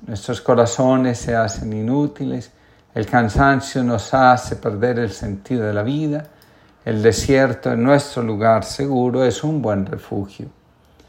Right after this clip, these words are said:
Una vez que nos adentramos en el desierto, las raíces que están secas se sanan,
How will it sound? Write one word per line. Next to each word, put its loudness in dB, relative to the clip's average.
Una 6
vez -4
que -6
nos -2
adentramos 2
en -4
el -4
desierto, -4
las -2
raíces 2
que -2
están -2
secas -4
se -10
sanan, 0